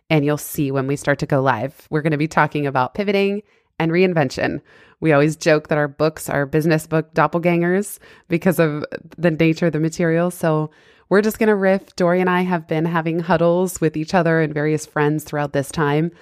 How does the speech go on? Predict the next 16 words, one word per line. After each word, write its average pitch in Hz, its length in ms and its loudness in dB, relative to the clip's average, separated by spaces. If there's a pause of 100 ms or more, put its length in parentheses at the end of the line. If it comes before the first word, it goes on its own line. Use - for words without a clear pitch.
(400)
and 160 120 2
I 143 200 2 (260)
always 151 560 0
love 127 360 2
getting 143 240 0
her 147 180 0
take 151 240 0
on 156 160 0
things. 160 500 0 (420)
I 147 60 -4
have 147 160 -2
a 151 60 2
feeling 135 500 0
you 147 180 -2
will 131 220 -2
too. 135 420 -2